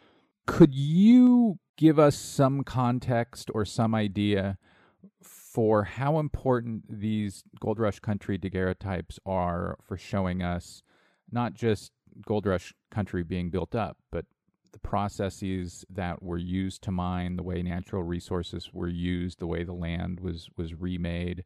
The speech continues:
Are, are, are, you know, taken as a whole, are these daguerreotypes as important as, more important than textual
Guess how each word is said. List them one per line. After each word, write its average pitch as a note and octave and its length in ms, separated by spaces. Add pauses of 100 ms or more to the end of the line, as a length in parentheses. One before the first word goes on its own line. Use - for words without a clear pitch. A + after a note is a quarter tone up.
(680)
Are, A2+ 200
are, A2 260
are, A2 200
you G#2 140
know, G#2 100
taken A#2+ 340
as G2+ 140
a G#2+ 60
whole, G#2 420
are G2+ 120
these G#2 260
daguerreotypes G2 800
as G2 160
important G2 640
as, F#2+ 380
more F#2+ 160
important F#2+ 500
than G2 140
textual F#2+ 720